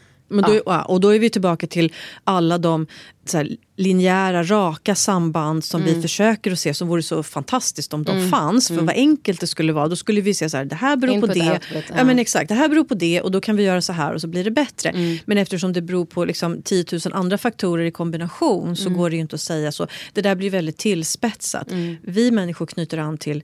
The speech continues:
Speaker 1: människor, andra människor, andra individer runt omkring oss och skapar trygga relationer
Speaker 2: Mm.
Speaker 1: hela livet.
Speaker 2: Mm.
Speaker 1: Det som blir när ett litet barn då knyter an till en,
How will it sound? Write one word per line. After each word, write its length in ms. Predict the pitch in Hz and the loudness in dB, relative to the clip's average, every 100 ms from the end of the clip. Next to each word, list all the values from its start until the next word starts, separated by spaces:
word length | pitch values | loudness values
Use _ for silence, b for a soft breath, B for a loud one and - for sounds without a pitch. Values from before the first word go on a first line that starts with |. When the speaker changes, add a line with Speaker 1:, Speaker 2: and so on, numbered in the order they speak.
| b - | b -4
Speaker 1:
människor, 560 | 170 151 147 - 156 - | 0 0 -2 -4 -4 0
andra 260 | 180 170 | 0 0
människor, 440 | 170 151 151 - 160 | -2 -2 -4 -4 -2
andra 260 | 170 165 | -2 -4
individer 520 | 170 165 170 165 190 | -4 -4 -4 -6 -4
runt 280 | 160 165 160 | -6 -6 -8
omkring 360 | 160 - 156 156 | -10 -6 -6 -6
oss 140 | 160 | -8
och 60 | 170 | -8
skapar 300 | - 160 151 | -6 -6 -8
trygga 380 | - 165 156 151 | -6 -6 -4 -4
relationer 540 | 143 156 147 151 143 | -6 -6 -6 -6 -6
Speaker 2:
Mm. 120 | 180 | -4
Speaker 1:
hela 260 | 175 165 135 | -4 -4 -2
livet. 520 | 175 262 160 - - | 0 0 -2 -8 -8
Speaker 2:
Mm. 200 | 165 160 156 B B - | -6 -6 -10 B B -10
Speaker 1:
Det 220 | 170 175 | -6 -4
som 240 | 175 160 | -2 -4
blir 460 | 165 175 269 247 170 - - | 0 2 4 4 0 -6 -8
när 360 | 180 202 277 285 | -2 2 4 4
ett 160 | 262 | 2
litet 280 | 208 165 165 | 2 0 -4
barn 400 | 160 156 151 156 | -2 -2 0 -2
då 140 | 113 | -4
knyter 360 | - - 156 - | -6 -4 -4 -4
an 340 | 170 233 269 254 | 0 2 2 2
till 180 | 196 | 0
en, 160 | 180 170 | -2 -4